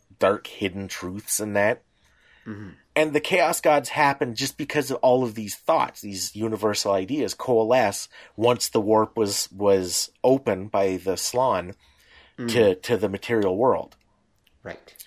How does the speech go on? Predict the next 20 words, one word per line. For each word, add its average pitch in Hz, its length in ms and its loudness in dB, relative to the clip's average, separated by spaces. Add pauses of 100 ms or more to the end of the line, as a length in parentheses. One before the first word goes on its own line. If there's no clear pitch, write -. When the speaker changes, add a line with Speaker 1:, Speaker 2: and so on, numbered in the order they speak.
(140)
Speaker 1:
The 113 60 -2
Warhammer 175 460 4
world 147 220 4
had 131 180 2
these 120 160 -6
two 135 220 -8
gates 127 320 -2
that - 240 -10
broke, 151 400 4 (600)
and 143 460 2
chaos, 120 600 2
the - 160 -6
warp, 123 440 4
is 113 220 -4
leaking 139 380 -4
through 156 380 -2
them, 90 180 -6
and 101 80 -2
that's 113 260 -2
what 120 300 0